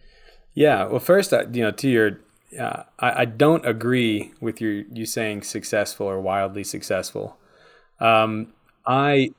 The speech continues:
I think that when you look at success, there's, there, you know, you can measure it by a million different ways. One way I measure success is, am I on time for things in my personal life?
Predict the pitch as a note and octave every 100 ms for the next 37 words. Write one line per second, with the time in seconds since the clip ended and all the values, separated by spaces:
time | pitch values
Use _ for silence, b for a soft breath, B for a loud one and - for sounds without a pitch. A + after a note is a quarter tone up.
0 | _ B2 B2 - F3+ F#3 C3+ B2 A#2+ A2+
1 | G#2+ A#2+ A#2+ G#2+ G#2 F#2+ _ _ _ _
2 | _ _ _ _ - _ - A2+ - C3
3 | G#2+ G2+ - _ _ _ - - - _
4 | B2+ A2 - - B2+ A#2 B2+ A#2 B2+ C3
5 | B2+ D3 C3 A2 A2 A2+ B2 A2+ - G#2+
6 | G#2 G2+ F#2 _ _ _ _ _ C3+ E3+
7 | D#3+ C#3 B2 B2 A2+ A2+ A2 - A2+ G#2+
8 | A2 G#2 A2+ C3+ C#3 B2 A#2 A2+ - B2
9 | A#2 - G#2 A2+ G#2+ G#2+ G2+ F#2+ G#2+ -
10 | G2 F#2+ -